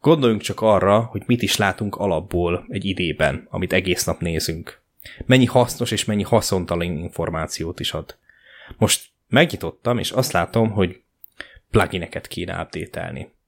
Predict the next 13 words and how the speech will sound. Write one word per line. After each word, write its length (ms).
A 100
képernyő 460
egynegyedét 640
elfoglalja 500
egy 100
hatalmas 460
toolbar, 600
benne 240
egy 100
hibaüzenettel, 1040
ami 180
egy 140
sor, 460